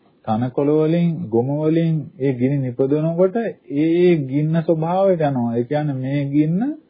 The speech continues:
තන වලින් ඇතිවෙච්ච, තන කොළ වලින් ඇතිවෙච්ච ගින්නක්. මේ ගින්න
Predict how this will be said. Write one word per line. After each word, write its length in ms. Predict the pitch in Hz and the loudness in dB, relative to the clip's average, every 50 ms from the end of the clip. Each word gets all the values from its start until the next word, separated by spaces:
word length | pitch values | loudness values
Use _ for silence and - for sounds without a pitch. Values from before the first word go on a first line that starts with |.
| _ _ _ _ _ _ | _ _ _ _ _ _
තන 200 | - 127 131 147 165 170 | -2 -2 0 0 0 0
වලින් 280 | 180 175 175 180 175 | 0 2 2 2 2
ඇතිවෙච්ච, 460 | 165 151 143 143 147 139 139 135 131 135 | 2 0 0 0 2 2 2 2 0 -2
තන 240 | 123 - 131 139 156 | -4 -4 -2 0 0
කොළ 200 | 160 - 165 156 156 | 0 2 2 2 4
වලින් 260 | 156 151 147 147 143 | 4 2 2 0 0
ඇතිවෙච්ච 380 | 139 135 127 135 131 123 127 131 | -2 -2 0 0 0 0 0 -2
ගින්නක්. 320 | 120 113 117 120 120 117 110 101 90 - _ _ _ _ _ _ _ _ _ _ - | -2 0 0 -2 0 0 -2 -4 -4 -6 _ _ _ _ _ _ _ _ _ _ -12
මේ 260 | - 123 143 160 165 170 | -8 -4 -2 0 0 0
ගින්න 320 | 165 185 185 185 190 214 | 2 2 2 2 2 2